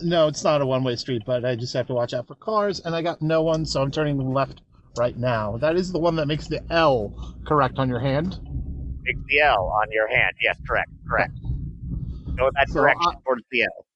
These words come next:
Speaker 1: I am
Speaker 2: Okay.
Speaker 1: on my way.
Speaker 2: All right. Now, uh, let me know when you get to the end of the block.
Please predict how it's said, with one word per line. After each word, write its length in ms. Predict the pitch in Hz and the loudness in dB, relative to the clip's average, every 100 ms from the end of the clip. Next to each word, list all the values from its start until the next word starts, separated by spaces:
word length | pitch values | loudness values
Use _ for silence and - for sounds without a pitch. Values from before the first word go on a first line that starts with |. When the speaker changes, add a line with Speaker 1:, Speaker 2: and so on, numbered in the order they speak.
| _ _ _ _ _ _ _ _ _ | _ _ _ _ _ _ _ _ _
Speaker 1:
I 220 | 165 185 | 2 2
am 400 | 185 185 185 185 185 | 4 2 4 4 4
Speaker 2:
Okay. 140 | 185 | 4
Speaker 1:
on 60 | 202 | 6
my 100 | 208 | 4
way. 460 | 214 214 147 123 - _ _ _ _ _ _ _ _ _ _ _ _ _ _ _ | 4 4 2 -2 -6 _ _ _ _ _ _ _ _ _ _ _ _ _ _ _
Speaker 2:
All 100 | 110 | 2
right. 180 | 120 98 - - _ _ | 4 2 -2 -20 _ _
Now, 340 | 113 120 117 113 | 2 4 6 4
uh, 500 | 104 117 110 104 87 - _ - - | 4 6 6 4 0 -6 _ -14 -4
let 160 | 120 135 | 0 4
me 60 | |
know 140 | 151 156 | 6 4
when 100 | 151 | 4
you 60 | |
get 180 | 123 156 | 2 0
to 60 | 135 | 2
the 120 | 139 | 2
end 120 | 151 | 2
of 60 | 151 | 2
the 80 | 143 | 4
block. 400 | 147 113 131 | 6 4 2